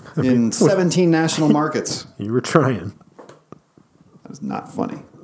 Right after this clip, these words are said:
Speaker 2: I produced the hell out of those
Speaker 1: Oh, my
Speaker 2: magazines.
Speaker 1: God! Look, this is right up your alley. I mean, the first thing I see is an old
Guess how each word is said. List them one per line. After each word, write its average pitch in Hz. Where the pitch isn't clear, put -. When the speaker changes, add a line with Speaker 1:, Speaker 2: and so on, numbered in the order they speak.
Speaker 2:
I -
produced 107
the 120
hell 120
out 98
of 101
those 95
Speaker 1:
Oh, 330
my 208
Speaker 2:
magazines. 151
Speaker 1:
God! 190
Look, 233
this 330
is 180
right 190
up 208
your 220
alley. 247
I -
mean, 180
the 156
first 277
thing 233
I 202
see 285
is 170
an 170
old 190